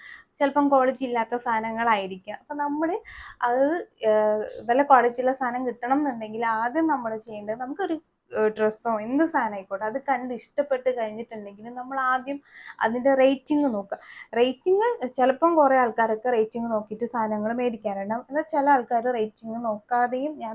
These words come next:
നേരത്തെ പറഞ്ഞ പോലെ കൺ-, കാഴ്ചയിലുള്ള ഒരു ഇഷ്ടം തോന്നിയിട്ട് സാധനങ്ങൾ വാങ്ങിക്കുന്ന ആൾക്കാരും ഉണ്ടായിരിക്കും. അപ്പം ആദ്യം നമ്മൾ റേറ്റിംഗ് നോക്കുക. റേറ്റിംഗ് എന്ന് പറയുമ്പോൾ നമ്മൾ ആ സാധനം വാങ്ങിയിട്ടുള്ള ആൾക്കാർ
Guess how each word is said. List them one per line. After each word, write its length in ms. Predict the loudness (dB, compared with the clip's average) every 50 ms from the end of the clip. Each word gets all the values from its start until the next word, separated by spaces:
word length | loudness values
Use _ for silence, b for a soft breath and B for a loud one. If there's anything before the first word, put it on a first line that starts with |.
| -4 -4
നേരത്തെ 280 | -4 -4 -2 -4 -4 -2 -2
പറഞ്ഞ 220 | -4 -4 -4 -6 -6 -6
പോലെ 160 | -6 -6 -10 -6 -6
കൺ-, 280 | -6 -6 -6 -8 -8 -10 -12 _ _ _ -6 -2
കാഴ്ചയിലുള്ള 640 | 0 0 0 -2 -2 -2 0 2 2 2 2 2 2 2 0
ഒരു 100 | -2 -6 -10
ഇഷ്ടം 220 | -12 _ -12 -8 -6 -6
തോന്നിയിട്ട് 400 | -6 -6 -8 -10 -12 -10 -12 -12 B B B B B B B B B B _ _ 2
സാധനങ്ങൾ 460 | 2 2 2 0 -4 -4 -4 -4 -4 -4 -6 -8 _ -4 -2
വാങ്ങിക്കുന്ന 580 | -2 0 -2 -2 -4 -6 -6 -8 -6 -4 -2 -2 -2 -2
ആൾക്കാരും 440 | -4 -4 -6 -4 -4 -2 -2 -2 -4
ഉണ്ടായിരിക്കും. 420 | -6 -8 -10 -12 -12 -12 -14 -16 -10
അപ്പം 180 | -8 -6 -4 -2 0
ആദ്യം 260 | 0 0 0 0 -2 -4
നമ്മൾ 180 | -6 -8 -10 -10 -10 -12 _ _ _ _ _ _ _ _ _ _ _ _ _
റേറ്റിംഗ് 500 | -2 0 2 0 0 0 0 2 4 4 2
നോക്കുക. 280 | 2 -2 -4 -6 -4 -2 0
റേറ്റിംഗ് 300 | 0 0 0 -2 -2 0
എന്ന് 100 | 0 0 0
പറയുമ്പോൾ 280 | 0 -2 -4 -6 -4 -4
നമ്മൾ 200 | -4 -2 0 0 0 0 0 B B B B B B 2 4 6
ആ 20 | 6 4 4 4 4
സാധനം 440 | 6 6 6 4 4 0 -2 -2 -6 b b b b b -6
വാങ്ങിയിട്ടുള്ള 640 | -2 0 0 0 2 0 0 0 0 2 6 6 8 8
ആൾക്കാർ 400 | 6 4 2 -2 -2 0 0 2